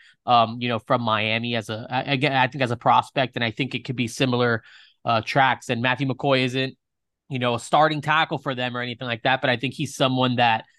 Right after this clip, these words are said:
uh, you know, they really value the tools and the traits, again, as a developmental guy, a guy that's putting on weight, also kinda suffered through some shoulder things, uh, again, but I think someone that, uh, you know, even what, what we saw in the scrimmage on Saturday still has a potential to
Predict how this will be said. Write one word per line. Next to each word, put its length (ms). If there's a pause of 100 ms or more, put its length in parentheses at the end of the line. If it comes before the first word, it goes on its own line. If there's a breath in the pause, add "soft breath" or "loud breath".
(180)
uh, 100
you 160
know, 140
they 140
really 260
value 400
the 100
tools 460
and 100
the 60
traits, 320
again, 220
as 120
a 60
developmental 500
guy, 260
a 20
guy 180
that's 160
putting 300
on 200
weight, 360 (260 soft breath)
also 280
kinda 220
suffered 360
through 100
some 160
shoulder 360
things, 400 (280 soft breath)
uh, 140
again, 200
but 100
I 60
think 160
someone 340
that, 200
uh, 260
you 120
know, 260
even 260
what, 240
what 220
we 80
saw 180
in 60
the 60
scrimmage 260
on 120
Saturday 440
still 300
has 280
a 120
potential 480
to 200